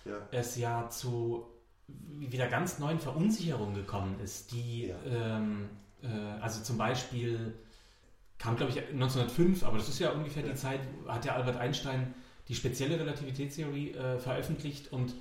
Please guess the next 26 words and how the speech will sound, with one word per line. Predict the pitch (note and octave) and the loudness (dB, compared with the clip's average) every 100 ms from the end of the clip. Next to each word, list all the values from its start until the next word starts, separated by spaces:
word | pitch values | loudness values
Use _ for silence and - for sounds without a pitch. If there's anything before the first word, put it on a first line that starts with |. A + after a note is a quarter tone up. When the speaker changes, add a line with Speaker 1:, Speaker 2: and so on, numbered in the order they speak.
| - - - - - | -12 -20 -20 -18 -4
Speaker 2:
äh, | B2+ B2 - - - | 0 0 0 -10 -8
wo | A#2+ C3 | 0 2
sozusagen | C3+ C#3 C#3+ B2+ B2+ C3 A#2+ | 2 0 0 2 2 2 0
die, | B2+ B2 A#2+ - | -2 -2 -2 -4
die | C3 A#2+ A#2 - - - - | -4 -2 -4 -8 -14 -20 -12
scheinbare | - B2+ F#3+ A3 E3 C#3 | -4 -2 0 0 0 0
Sicherheit, | C3 E3+ - D3+ A2 G#2 G2+ - - | 0 0 0 0 0 -2 -4 -10 -6
äh, | A#2 A2 A2 A2 - - | -4 -2 -2 -4 -6 -8
von, | - A#2 A#2 | -2 -2 -2
von | B2 A2+ | -2 0
Raum | G#2 A#2+ B2 | 4 4 2
und | B2+ | -2
Zeit | - A#2 - | -2 -2 -4
plötzlich | - A#2 - G#2+ - - - | -4 -4 -4 -6 -8 -14 -4
dahin | A2+ A2 A2 F#2+ | -2 2 0 2
war, | F2+ E2 | -2 -2
ja? | F#2+ A2+ B2+ | -4 -6 -6
Wo | A2 A#2 | -6 -6
Einstein | - A#2+ - A#2+ | -4 -4 -2 -2
ja | A#2 | -4
gesagt | A2+ A#2+ A#2+ A#2+ | -4 -4 -4 -6
hat, | A2+ | -6
dass | G#2+ - - - - - - - - - - - - | -8 -12 -18 -20 -20 -20 -20 -20 -20 -20 -20 -20 -12
die | A#2+ A2 | -8 -4
Zeit | A#2+ B2 - | 0 0 0
einfach | B2+ B2 - | -2 -2 -4